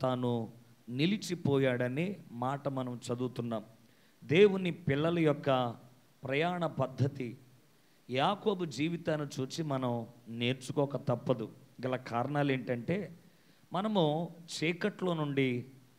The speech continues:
ఆశ్చర్యకరమైన వెలుగులోనికి వచ్చాం, శాపము నుండి ఆశీర్వాదకరమైన పరిస్థితుల్లోనికి వచ్చాం, మరణాన్ని దాటాం, నిత్య జీవాన్ని పొందుకోవడానికి మనము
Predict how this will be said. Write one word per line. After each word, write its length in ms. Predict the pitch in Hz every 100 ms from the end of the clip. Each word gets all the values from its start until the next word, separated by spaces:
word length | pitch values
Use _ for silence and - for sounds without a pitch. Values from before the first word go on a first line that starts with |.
| -
ఆశ్చర్యకరమైన 1300 | 139 175 - 180 165 160 147 139 139 131 127 120 110 - - _ _ _
వెలుగులోనికి 680 | 117 135 165 180 185 151 139
వచ్చాం, 320 | 123 - 120 - - - _ _ _ _
శాపము 600 | - - 156 185 214 185
నుండి 520 | 165 147 135 131 127 - - - _ -
ఆశీర్వాదకరమైన 1200 | 151 185 - 202 190 175 160 160 160 156 151 147
పరిస్థితుల్లోనికి 920 | 139 139 143 - 151 147 143 139 135
వచ్చాం, 480 | 127 127 123 139 113 - - - _ _ -
మరణాన్ని 640 | 139 185 226 214 196 185
దాటాం, 720 | 135 135 151 147 151 165 214 - - _ _ -
నిత్య 420 | 139 160 - 233
జీవాన్ని 880 | 196 160 202 190 180 180 185 160 165 - - _ _ -
పొందుకోవడానికి 800 | 165 208 233 220 196 185 180 175
మనము 600 | 160 151 151 135 120